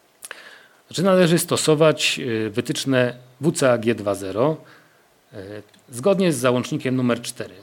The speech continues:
W załączniku numer cztery, nawiasem mówiąc, są błędy, y,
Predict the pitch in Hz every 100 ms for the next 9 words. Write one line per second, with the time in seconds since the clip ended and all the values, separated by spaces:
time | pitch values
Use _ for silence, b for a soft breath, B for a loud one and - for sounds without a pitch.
0 | 120 151 170 - 165 151 135 120 123 -
1 | 147 143 123 117 117 117 123 113 127 117
2 | 127 117 98 113 147 - _ B B B
3 | B B B 143 135